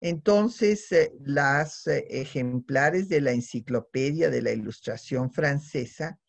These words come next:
circularon, aunque estaban prohibidos por la Inquisición, circularon clandestinamente. Y, eh, pues, Abad y Queipo había tenido una, eh, vinculación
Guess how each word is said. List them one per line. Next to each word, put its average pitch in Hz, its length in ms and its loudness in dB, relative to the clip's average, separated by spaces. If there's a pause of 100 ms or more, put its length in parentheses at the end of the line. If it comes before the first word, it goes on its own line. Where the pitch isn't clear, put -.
(460)
circularon, 165 1160 0
aunque 165 180 -6
estaban 160 400 -2
prohibidos 135 800 0
por 107 240 -8
la 117 80 -6
Inquisición, 151 920 -6 (440)
circularon 151 840 2
clandestinamente. 127 1200 -2 (1080)
Y, 202 500 -2
eh, 156 160 2
pues, 156 240 -2
Abad 139 320 2
y 196 120 -6
Queipo 156 420 -2
había 143 320 0
tenido 135 680 -2
una, 135 500 0 (160)
eh, 117 160 -4 (120)
vinculación 143 1300 -4